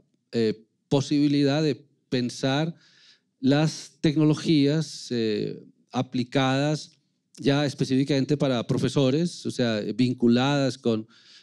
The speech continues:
a, a, a las dinámicas, no solamente de los profesores, eh, en, en el contexto universitario, sino también los profesores de escuelas y de colegios, todo ello, digamos, eh,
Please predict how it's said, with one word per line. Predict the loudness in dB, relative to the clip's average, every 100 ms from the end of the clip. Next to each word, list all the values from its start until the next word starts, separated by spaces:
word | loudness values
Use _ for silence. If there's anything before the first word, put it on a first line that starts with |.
| _
a, | -4 -2 0 -2 -4 -2
a, | -2
a | -2 -2
las | -2 0
dinámicas, | 0 0 0 2
no | 2
solamente | 2 0 2
de | 2
los | 0
profesores, | -4 -4 -2 0 0 -4 -10 -8
eh, | -6 -6 -8
en, | -10 -10 -10 -6
en | -4
el | -2
contexto | 0 0 0 -2 2
universitario, | 2 2 0 -2 -2 -2
sino | -2 -2
también | 0 2 2 0 -4 _ -20 -20 -10 -2
los | 0
profesores | 2 0 0 2 2 2 0
de | -4
escuelas | 0 2 2 2 -2 -2 -6 -8
y | 0
de | 0 2
colegios, | 2 2 0 -2 0 -2 -6 -18 _
todo | 2 4 4 4
ello, | 2 2 2
digamos, | 2 -2 -4 -2 -4 -4 -6
eh, | -6 -6